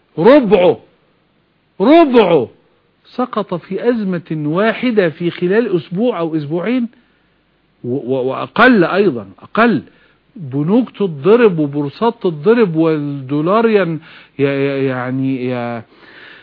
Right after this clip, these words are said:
آه، ينخفض، ومسألة الاقتصاد الأمريكي يحدث إلى هذه الدرجة،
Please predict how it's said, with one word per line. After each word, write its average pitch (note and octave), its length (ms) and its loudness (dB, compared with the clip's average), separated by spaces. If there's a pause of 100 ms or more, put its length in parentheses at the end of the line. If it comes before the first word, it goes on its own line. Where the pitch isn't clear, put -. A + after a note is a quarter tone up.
(180)
آه، C3+ 360 -2 (260)
ينخفض، C#3+ 800 0
ومسألة E3+ 1160 -2
الاقتصاد D#3+ 640 -4
الأمريكي F#3+ 460 -4
يحدث G#3 360 -8
إلى E3+ 160 -4
هذه F#3+ 640 -2
الدرجة، E3 640 -2